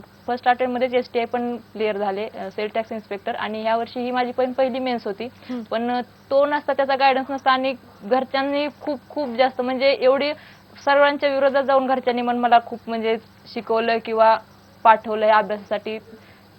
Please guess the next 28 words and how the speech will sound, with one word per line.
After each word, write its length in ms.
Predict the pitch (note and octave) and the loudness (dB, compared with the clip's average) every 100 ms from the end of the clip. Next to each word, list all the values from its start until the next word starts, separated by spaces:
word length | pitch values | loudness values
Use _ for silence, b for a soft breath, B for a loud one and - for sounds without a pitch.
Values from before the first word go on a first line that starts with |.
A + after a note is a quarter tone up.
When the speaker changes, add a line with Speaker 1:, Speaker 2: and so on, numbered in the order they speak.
| - - - | -20 -18 -8
Speaker 1:
म्हणजे 320 | A#3 B3+ C4+ | -4 0 2
मला 220 | C4 D4 C#4+ | 4 2 2
खूप, 180 | D#4 - - - - - - - - - - | -6 -6 -16 -20 -20 -20 -20 -20 -20 -20 -12
मी 160 | A3+ B3+ | -4 4
आभारी 400 | C4 B3+ C4+ C#4+ | 8 8 8 4
आहे 100 | C#4 | 2
म्हणजे 180 | A#3 A3+ | 0 0
सगळ्यांचीच 520 | B3+ A#3 A3+ A3 A3 | 2 2 2 -2 -8
की 260 | - B3 B3 | -6 -4 -2
मला 280 | A3+ A3+ | 2 4
इकडे 320 | A3+ A3 G#3 G#3 | 4 2 -2 0
करण्यासाठी 400 | A3 G#3+ A3 A3 | 0 -2 -2 0
पाठवलं. 260 | A3 A3 | 0 0
आणि 120 | A3+ | 0
अभ्यास 340 | A#3+ A#3+ A#3+ C4+ B3+ | 2 2 0 -2 -6
मी, 220 | C#4 E4 B B B | -8 -8 B B B
अ, 200 | G#3+ G#3+ G3+ A3 | -4 -4 -4 0
भैयाच्या 300 | B3+ C4 C4+ | 2 2 2
मार्गदर्शनाखाली 640 | C4+ C4 C4+ B3+ B3+ B3+ B3 - | 2 2 0 0 0 0 -4 -2
सदाशिव 300 | B3 B3+ C4 | 0 0 -2
पेठेत 200 | C#4 C4+ C4+ | -4 -4 -2
होते, 220 | G#3+ A#3 | -4 -6
तिथं 260 | A#3+ A3+ | -6 -6
मी 320 | A#3 A#3+ A#3 G#3+ | -4 -4 -2 2
लायब्ररी 340 | A3+ G#3+ A3+ | 2 0 -4
जॉईन 220 | A3 A3 | -4 -4
केलेली 280 | G#3+ G3 F#3 | -4 -6 -4
होती, 260 | F3+ F3+ | -6 -8